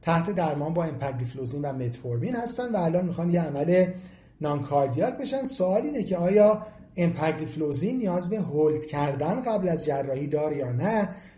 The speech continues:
خب باید تیپ و تریک های این دارو رو بلد باشیم، به جهت اینکه خب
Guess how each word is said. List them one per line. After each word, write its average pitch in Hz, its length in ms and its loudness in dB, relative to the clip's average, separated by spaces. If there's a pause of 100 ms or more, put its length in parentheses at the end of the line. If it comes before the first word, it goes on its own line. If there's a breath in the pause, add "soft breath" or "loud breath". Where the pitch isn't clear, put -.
خب 180 140 0
باید 190 360 6 (200)
تیپ - 300 -4
و 185 100 -2
تریک 165 320 -2
های 226 260 -2
این 254 200 -2
دارو 170 280 2
رو 175 120 0
بلد 156 400 2
باشیم، 214 300 -4
به 170 60 0
جهت 156 320 -4
اینکه 175 200 -6
خب 180 280 -2